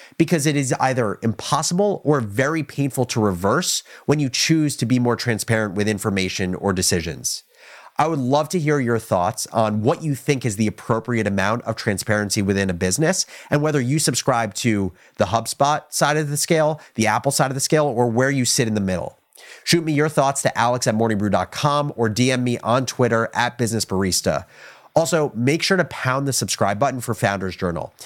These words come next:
It is the number one way that we grow this show, and it's also how you can get our content whenever we come out with it.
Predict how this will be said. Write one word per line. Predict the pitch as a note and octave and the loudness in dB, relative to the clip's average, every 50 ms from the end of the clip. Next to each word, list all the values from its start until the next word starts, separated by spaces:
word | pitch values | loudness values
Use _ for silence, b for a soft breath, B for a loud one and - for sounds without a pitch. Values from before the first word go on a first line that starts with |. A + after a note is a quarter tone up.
| B B B B B | B B B B B
It | - C#3+ C#3+ | 0 0 2
is | C#3 C3 B2 A2 - - - | 2 0 0 -2 -4 -6 -6
the | - A2 B2 | -2 0 2
number | A#2+ B2+ C3+ C3+ E3 | 2 2 2 2 0
one | D#3 D3 C#3+ C3 A#2+ | 0 2 0 0 2
way | A2 G#2+ G#2+ A2 A2 A#2 A#2 - | 2 2 2 2 0 -2 -4 -6
that | - G#2 A2 A2 G2+ G2 | -6 -2 0 0 0 2
we | G2+ A2+ A#2 A#2 A2+ A#2 - - - | 2 2 2 2 2 0 -2 -6 -12
grow | G2+ - A#2 A2 A2 | -4 0 0 2 2
this | G#2 G2 F#2+ - | 0 -2 -2 -4
show, | - - B2+ A#2 A#2+ B2+ C#3 D3+ D3 B B B B | -2 0 0 2 2 2 0 -2 -4 B B B B
and | - D3 | 0 0
it's | D3+ D3 | 0 2
also | E3 D#3 D3+ - D3+ | 0 0 0 0 0
how | C#3+ B2 C#3 C#3+ C3+ | 0 0 0 0 -2
you | A#2 A2 C3+ D#3+ E3+ D#3+ D3 C3+ B2+ - _ _ | -2 0 0 2 2 2 0 -2 -4 -8 _ _
can | - C#3 C3+ | 0 0 2
get | A#2+ C#3 C#3 | 2 2 2
our | C#3 C3+ C#3 | 2 0 0
content | - - - B2 A#2 B2 A#2+ E3 D#3+ D3+ | -2 -2 -2 0 0 2 0 0 0 0
whenever | C#3 B2 B2 A#2+ B2 A#2+ | 2 2 2 2 2 0
we | A#2 G#2+ | 0 -2
come | - - A#2 G#2+ | 0 0 0 2
out | G#2 G2+ G2 | 2 0 0
with | C#2+ E2 E2+ D#2+ | -4 -6 -10 -10
it. | D2+ - | -12 -12